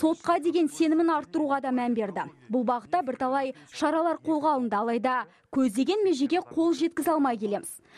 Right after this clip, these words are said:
Халық әлі күнге дейін президентке хат жазып, мәселесін шешіп беруді сұрайды екен.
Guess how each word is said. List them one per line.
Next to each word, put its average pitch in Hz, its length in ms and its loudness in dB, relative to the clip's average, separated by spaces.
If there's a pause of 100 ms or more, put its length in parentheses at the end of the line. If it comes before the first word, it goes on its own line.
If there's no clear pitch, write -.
(180)
Халық 262 400 0
әлі 339 320 2
күнге 339 320 2
дейін 247 180 2
президентке 247 540 0
хат 262 320 -2
жазып, 349 320 -2
мәселесін 247 600 0 (180)
шешіп - 440 -2
беруді 330 360 0
сұрайды 202 400 -4
екен. - 160 -12